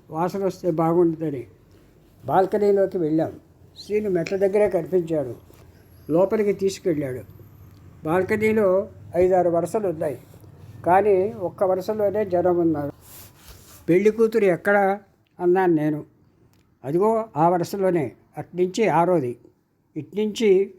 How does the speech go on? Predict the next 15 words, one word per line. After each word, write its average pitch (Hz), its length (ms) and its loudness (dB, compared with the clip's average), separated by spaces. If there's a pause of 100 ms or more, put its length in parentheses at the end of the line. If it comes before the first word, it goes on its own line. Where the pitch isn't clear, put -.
ఏడోది, 165 520 0 (420)
సెంటర్లో 208 460 -4
కూర్చుంది, 165 560 -2 (540)
గులాబీ 190 460 4
చీర," 143 240 -2 (260)
అన్నాడు 170 300 -2
సీను. 156 380 -6 (800)
"హాలు 196 220 2
ఖాళీగానే 208 600 0
ఉంది 196 240 0
కదా, 185 380 -2 (260)
సెపరేట్గా 196 600 -2
ముందు 180 280 0
వరుసలో 196 440 -2
కూర్చోబెట్టకపోయినావా? 180 1120 0